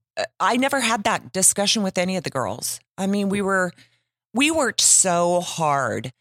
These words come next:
We worked so hard to get there. And once you, uh, became, got on the squad, which was exhilarating, we had to rehearse three to six times a week, four to eight hours a day. You came in to get the job done. I mean,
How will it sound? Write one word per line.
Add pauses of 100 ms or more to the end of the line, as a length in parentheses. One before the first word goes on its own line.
(340)
We
worked
so
hard
to
get
there.
And
once
you, (100)
uh,
became, (320)
got
on
the
squad,
which
was
exhilarating, (460)
we
had
to
rehearse
three
to
six
times
a
week,
four
to
eight
hours
a
day. (300)
You
came
in
to
get
the
job
done.
I
mean,